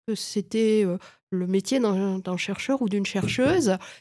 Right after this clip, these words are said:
Et, euh, j'avais pas du tout idée de, de ce que j'allais faire plus tard parce que je connaissais très mal, euh, ces, ces études. Finalement, les études que j'ai faites, euh,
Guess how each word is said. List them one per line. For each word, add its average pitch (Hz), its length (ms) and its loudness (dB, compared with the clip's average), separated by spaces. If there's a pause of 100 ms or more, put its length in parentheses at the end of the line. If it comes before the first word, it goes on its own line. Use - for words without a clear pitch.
(260)
Et, 208 240 2
euh, 190 180 2
j'avais 190 240 4
pas 233 140 2
du 214 140 2
tout 233 200 0
idée 214 380 2
de, 190 400 0
de 185 180 0
ce - 140 -6
que 202 160 -2
j'allais 190 260 2
faire - 220 -4
plus - 160 -6
tard 151 180 0
parce - 160 0
que 208 100 -2
je - 100 -4
connaissais 208 380 -2
très - 180 -2
mal, 233 280 2
euh, 180 220 -2
ces, 180 360 -4
ces 175 280 0
études. 233 280 -2
Finalement, 185 460 0 (380)
les 180 140 2
études 185 200 -4
que 190 100 0
j'ai 165 140 -2
faites, 202 320 -4
euh, 175 220 -4